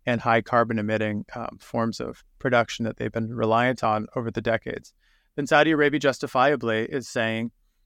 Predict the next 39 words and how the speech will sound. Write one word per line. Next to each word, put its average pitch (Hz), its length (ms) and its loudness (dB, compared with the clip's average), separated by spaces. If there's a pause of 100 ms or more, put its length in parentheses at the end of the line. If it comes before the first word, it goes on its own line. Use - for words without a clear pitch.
(140)
you 123 120 -4
know, 110 140 0
"What 131 180 4
will 160 120 2
we 147 120 0
do 120 280 0
when 117 160 -2
our 110 280 0
only 165 400 2
export 120 480 -2
really 110 440 0
of 110 180 -2
value 120 560 2 (460)
is 117 360 0
a - 100 -4
kind 117 220 -2
of 113 100 -4
stranded 110 420 -4
asset?" - 440 -2 (880)
So 143 200 0
we 151 140 4
want 147 200 4
to 143 40 0
make 123 240 0
sure 120 260 -2
that 117 160 -4
we're 113 380 -2 (520)
at 143 180 -2
the 135 80 -4
moment 156 340 0
when 127 140 -2
there 120 140 0
is 151 200 0
still 117 300 -2
a 104 80 -4
huge 113 380 2
global 113 260 0
demand 110 480 -2
for - 400 -8